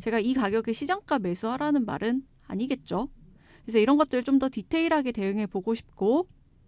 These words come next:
정보 필요하신 분들은 사공육구에 삼구사팔로 S라고 두 글자 남겨주시면 제가 다 도움 드립니다.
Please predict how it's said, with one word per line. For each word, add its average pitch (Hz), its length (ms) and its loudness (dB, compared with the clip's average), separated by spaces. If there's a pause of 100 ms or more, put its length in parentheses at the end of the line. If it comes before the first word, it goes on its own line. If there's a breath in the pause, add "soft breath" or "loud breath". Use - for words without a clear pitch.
(160)
정보 233 260 -2
필요하신 349 480 4
분들은 214 580 2 (540 soft breath)
사공육구에 220 1000 4
삼구사팔로 277 1300 0 (140)
S라고 220 640 -2
두 214 120 -8
글자 220 200 -4
남겨주시면 190 800 -2
제가 190 220 -6
다 180 160 -6
도움 196 260 -4
드립니다. 185 580 -4